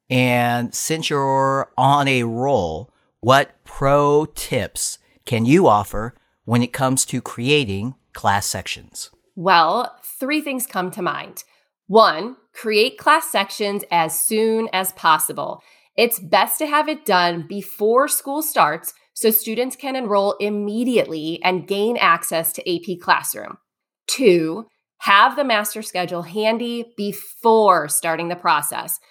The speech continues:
Speaker 2: It helps to have all that information easily accessible and makes the process that much faster. And three, name class sections consistently. This makes for a more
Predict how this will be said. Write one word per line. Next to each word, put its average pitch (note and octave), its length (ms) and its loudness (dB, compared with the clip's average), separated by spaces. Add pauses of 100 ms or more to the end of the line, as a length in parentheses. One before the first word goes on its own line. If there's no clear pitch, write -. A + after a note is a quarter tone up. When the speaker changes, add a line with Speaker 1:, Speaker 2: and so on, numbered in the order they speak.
(260)
Speaker 2:
It G#3+ 140 2
helps G3+ 320 0
to B3+ 80 -4
have F#3+ 240 2 (120)
all G#3 320 4
that C4+ 220 2
information F3+ 840 -4 (120)
easily G#3 440 -2
accessible E3 720 -2
and F3 200 -2
makes F3+ 240 -2
the A#3+ 120 -8
process F3 640 0
that E3 400 0
much D#3 360 -8
faster. - 580 -8 (400)
And G3+ 300 2
three, D#3+ 560 0 (320)
name G3 480 2
class F#3 460 0
sections F#3+ 560 -6
consistently. F3+ 960 -4 (320)
This B3 300 4
makes A3+ 320 -4
for F#3 180 -4
a F3 100 0
more E3 320 -2